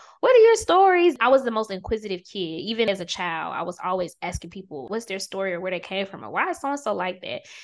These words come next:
And people were just sharing their heart and how they got to know the Lord. And, oh, I had a merch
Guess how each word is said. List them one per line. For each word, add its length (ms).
And 600
people 260
were 160
just 400
sharing 300
their 140
heart 480
and 120
how 200
they 120
got 220
to 380
know 200
the 100
Lord. 440
And, 500
oh, 80
I 80
had 120
a 40
merch 480